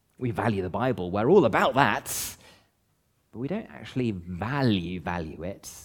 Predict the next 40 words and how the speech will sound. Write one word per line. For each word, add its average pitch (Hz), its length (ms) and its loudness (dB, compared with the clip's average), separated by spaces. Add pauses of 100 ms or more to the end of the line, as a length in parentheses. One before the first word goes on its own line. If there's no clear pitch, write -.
(240)
We 113 80 -4
wouldn't 170 240 -6
put 98 80 -4
a 90 80 -2
number 107 380 -2
on 90 100 -8
it 92 100 -8
like 87 160 -10
that. - 540 -12 (1600)
And 90 80 -10
so 104 140 -2
God 143 220 -2
wants 143 200 -6
us 113 120 -10
to - 100 -12
know 85 140 -4
that 87 200 -10
God 135 200 -8
isn't 147 320 -8
deceived 131 680 -10 (180)
as 101 160 -8
easily 90 300 -4
as 85 100 -8
we 85 160 -8
are. 90 220 -10 (1300)
He 135 160 -2
will 143 140 2
give 147 200 0
us 120 140 -4
exactly 120 600 0
what 113 220 -2
we're 107 80 -4
investing 98 540 -4
in. 98 240 -16 (1300)
When 120 200 -4
harvest 135 640 -8
time 113 280 -6
comes, 85 440 -8
you'll 104 240 -4
reap 110 680 -6